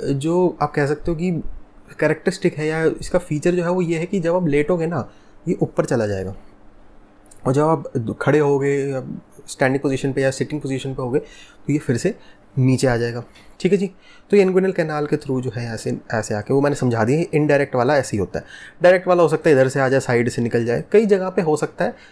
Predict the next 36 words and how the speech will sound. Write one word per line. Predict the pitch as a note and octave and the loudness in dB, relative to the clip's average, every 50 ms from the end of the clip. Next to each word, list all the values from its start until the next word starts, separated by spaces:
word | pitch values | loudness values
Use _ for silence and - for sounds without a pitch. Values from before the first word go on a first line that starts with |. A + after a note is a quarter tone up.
| - - - | -20 -20 -14
सॉफ्ट | - - - - - E3 D#3+ F#3 F#3 - - | -12 -12 -8 -2 0 2 2 2 0 -2 -2
होगा | D3+ D#3 D3+ D#3 D#3+ | 0 0 0 0 0
ये | D#3+ E3+ G3+ G3+ - - - - - - - - _ _ - _ - - | -2 -2 -2 -4 -6 -12 -20 -20 -20 -20 -20 -20 _ _ -20 _ -4 0
और | D3 D3 D3+ D#3 D#3 - - - - - - - _ _ _ - _ - | 0 2 2 0 -2 -4 -6 -20 -20 -20 -20 -20 _ _ _ -20 _ -10
लेटोगे | A#2+ A#2 A2+ A#2 A#2+ C3 C#3 C3+ E3 E3 D#3+ E3+ G#3 G3 - - - _ _ - | -6 -2 0 2 2 2 2 2 2 0 0 0 -2 -4 -6 -16 -20 _ _ -2
तो | - F3 | 0 0
generally | D#3+ B2 - C#3+ C#3 D#3 D#3+ F3+ F#3 | 2 2 0 0 0 2 2 2 2
ऊपर | D#3+ - - D3 C3+ | 2 2 0 -2 -2
चला | - C#3 C3+ | 0 0 0
जाएगा, | C3 C3+ C3+ C#3+ G3+ | 0 -2 -2 -2 -2
अगर | F#3 - - D3 D3 D#3 F#3 F#3 | -2 -2 0 -2 2 2 2 2
ये | G3+ G#3 | 4 4
लेटर | D#3+ C#3 C#3 C#3 D#3+ | 4 4 4 2 0
स्टेज | D3+ - - C3+ B2+ A#2 A#2+ | -4 -4 -2 -2 -2 0 0
पे | - F3+ | -2 -2
नहीं | F3 C#3 A#2+ B2+ B2+ | 0 0 0 0 0
गया | A#2 A#2 A2+ A2+ | -2 -2 -2 0
है | A2+ D3 | -2 -2
तो। | - - - A2 F#2+ - - - - - _ - - - - _ - | -4 -2 -4 -4 -4 -4 -10 -20 -20 -20 _ -20 -20 -20 -20 _ 0
अब | - F3 F3 | 0 2 2
यहाँ | F#3 E3+ D3+ D3+ | 2 0 0 -2
पर | D3 - F3 F3+ G3 - - - | -2 2 0 0 0 0 -6 -8
इसकी | C3+ - - F#3 | -6 -4 -4 -6
स्टेजेस | F3 - - - - - C#3+ C3 D3 C#3+ - | -6 -6 -8 -2 -2 0 2 4 2 2 4
कौन | - C3+ A#2+ | 2 2 2
कौन | A2+ B2 B2 A#2+ | 2 0 -2 -2
सी | A2+ - | -2 -2
होती | C3 A#2+ - D3 | -2 -2 0 2
है, | C#3+ | 2
मैं | C3+ B2+ | 4 4
वो | B2 A2+ | 4 2
समझा | G#2+ A2+ A2 A2 A2 A2 | 0 -2 -4 -2 -2 -2
देता | G#2 G#2+ G#2 A2+ | -4 -4 -4 -4
हूँ | A2 A2+ | -4 -4
एक | G#2 G#2+ | -4 -4
बार। | A#2 C#3 D3 | -4 -6 -6